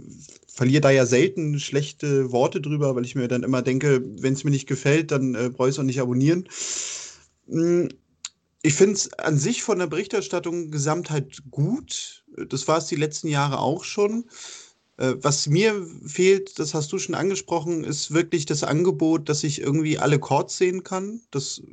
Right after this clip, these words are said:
kennt man ja sonst auch von den anderen drei Grand Slams durch Eurosport, wo man durch den Player noch die Möglichkeit hat,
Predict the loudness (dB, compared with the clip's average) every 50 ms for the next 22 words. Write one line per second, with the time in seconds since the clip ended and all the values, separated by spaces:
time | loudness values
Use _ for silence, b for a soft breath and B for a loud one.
0 | -14 0 0 0 0 2 0 0 0 2 2 2 0 0 -2 -2 0 0 0 0
1 | 0 -2 0 0 0 2 2 2 2 0 0 0 0 0 0 0 0 0 0 0
2 | 0 -2 -2 -2 -2 -2 -2 -4 -4 -2 0 0 0 0 0 -4 -6 -4 -2 0
3 | 0 0 0 -2 -2 -2 0 0 2 2 2 0 2 -2 -2 0 2 4 4 4
4 | 4 4 2 0 -2 -2 0 0 2 2 0 0 -2 -2 0 0 0 0 0 -2
5 | -2 -4